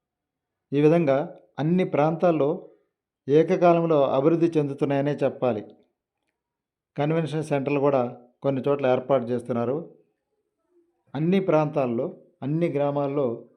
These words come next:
వచ్చే రెండు సంవత్సరాల్లో గృహప్రవేశాలు ఉంటాయని కూడా చెప్తున్నారు. దీనికి తోడు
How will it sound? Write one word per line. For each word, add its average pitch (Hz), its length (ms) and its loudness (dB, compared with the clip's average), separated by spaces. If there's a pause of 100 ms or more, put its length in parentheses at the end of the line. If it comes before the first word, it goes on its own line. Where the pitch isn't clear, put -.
(140)
వచ్చే 143 340 0
రెండు 143 180 -2
సంవత్సరాల్లో 143 800 -4 (1040)
గృహప్రవేశాలు 160 640 0
ఉంటాయని 135 280 -6
కూడా 139 120 -4
చెప్తున్నారు. 123 640 -6 (1500)
దీనికి 156 240 0
తోడు 165 480 4